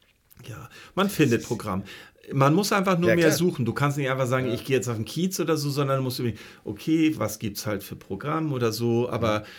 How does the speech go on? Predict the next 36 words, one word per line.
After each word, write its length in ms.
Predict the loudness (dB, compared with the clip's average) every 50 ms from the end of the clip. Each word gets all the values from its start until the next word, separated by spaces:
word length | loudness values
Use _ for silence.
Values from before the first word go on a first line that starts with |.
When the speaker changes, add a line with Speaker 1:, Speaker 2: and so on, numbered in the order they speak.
| -20 -14 -2
Speaker 1:
das 180 | 0 0 2 2
finde 200 | 0 0 0 0
ich 80 | 0 0
jetzt 260 | -2 -4 -4 -6 -10 _ _ -6
kein 240 | -2 -2 -2 -2
Drama. 480 | -2 -2 -2 -2 0 -2 -2 -4 -6 -8
Ich 220 | -8 -8 -6 -4 -4
würd 120 | -4 -2
sagen, 180 | 0 0 0 2
Speaker 2:
Ja. 80 | 0 -2
Speaker 1:
man 80 | -2
findet 340 | -4 -2 -2 -2 -2 -2 -4
auch 180 | -6 -6 -6 -6
was 140 | -8 -8 -8
für 180 | -6 -8 -6
Gäste, 380 | -4 -2 -4 -4 -4 -8 -12 -16
für, 340 | -16 -14 -12 -10 -8 -6 -4
wenn 120 | -2 -2
man 140 | -2 -2 -2
über 180 | -2 -4 -4
fünfzig 480 | -4 -4 -6 -6 -6 -6 -8 -10 -8 -8
ist. 280 | -8 -8 -8 -6 -2 0
Speaker 2:
Nee, 140 | 0 0
das 160 | 0 -4 -6 -6
denke 200 | -8 -8 -8 -8
ich 100 | -8 -4
auch. 220 | -4 -4 -4 -6
Also, 140 | -8 -12 -12 -12 -14 -12 -12
das 200 | -10 -10 -6 -4
war 60 | -4
jetzt 140 | -4 -4 -4
nicht 100 | -6 -6
mein 180 | -6 -4 -4
Ding, 120 | -4 -4 -2
Speaker 1:
Nein, 80 | 2 2 4
Speaker 2:
sondern 60 | 4